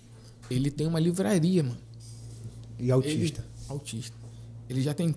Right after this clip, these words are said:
Speaker 1: se eu não me engano, três livros inscritos, tem a livraria dele e ele trabalha na livraria.
Speaker 2: Se você pudesse resumir tudo que você faz hoje,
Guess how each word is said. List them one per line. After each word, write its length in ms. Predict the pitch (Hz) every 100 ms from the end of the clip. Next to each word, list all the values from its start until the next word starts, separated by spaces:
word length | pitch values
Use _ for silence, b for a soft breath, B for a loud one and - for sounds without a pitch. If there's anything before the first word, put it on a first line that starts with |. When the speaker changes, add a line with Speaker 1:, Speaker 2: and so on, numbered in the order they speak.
| - - - -
Speaker 1:
se 160 | - 143
eu 40 |
não 80 | 151
me 100 | 143
engano, 240 | 139 151 147
três 380 | - 160 208 175
livros 400 | 151 165 151 143
inscritos, 760 | 131 - 131 131 170 202 - - b b b b b - -
tem 180 | 160
a 40 | 165
livraria 540 | 180 185 175 160 170
dele 480 | 139 131 143 196 214 - - - -
e 100 | 135
ele 120 | 156
trabalha 600 | - 160 143 160 185 165
na 100 | 135
livraria. 580 | 139 139 147 123 123 - -
Speaker 2:
Se 160 | - 160
você 240 | 160 196
pudesse 420 | 180 170 170 160 147
resumir 460 | 160 139 135 143
tudo 240 | 139 160 160
que 100 | -
você 140 | 139
faz 340 | - 131 117
hoje, 260 | 123 117